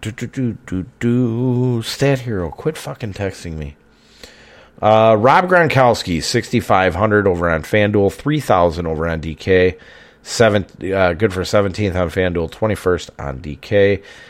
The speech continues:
Cameron Brate, seven thousand on FanDuel, forty-eight hundred on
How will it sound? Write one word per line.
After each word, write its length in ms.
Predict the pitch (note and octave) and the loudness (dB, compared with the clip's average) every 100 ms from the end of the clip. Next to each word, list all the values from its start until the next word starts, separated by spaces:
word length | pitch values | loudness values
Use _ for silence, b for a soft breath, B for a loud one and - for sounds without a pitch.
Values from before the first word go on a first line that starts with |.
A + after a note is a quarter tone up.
| B B | B B
Cameron 540 | - B2 B2+ C3+ C3+ G2+ | 0 2 4 6 4 2
Brate, 480 | F2+ G#2+ G2+ D#2+ | 2 4 4 0
seven 540 | - - - G2+ A2 A#2 | -4 -6 0 2 2 0
thousand 720 | - - C#3 A#2+ G#2 G2 F#2 | -2 -4 2 2 2 -2 -4
on 220 | A1+ E2 | -4 -6
FanDuel, 500 | E2 F#2 E2+ E2+ E2+ | -4 -2 -2 0 -2
forty-eight 800 | D#2+ - A#2 B2 B2+ - G2+ G2+ | -4 0 2 4 2 -2 -4 -6
hundred 640 | - - A#2 G2+ E2+ D#2 C#2+ _ _ _ _ _ _ _ _ _ - - b b b b b b b b _ _ _ _ _ - | -10 -4 -2 2 0 0 -6 _ _ _ _ _ _ _ _ _ -14 -14 b b b b b b b b _ _ _ _ _ -2
on 840 | G#2 G#2 G2+ F#2+ F2+ F2 F2+ G#2 | 2 4 4 4 2 2 0 0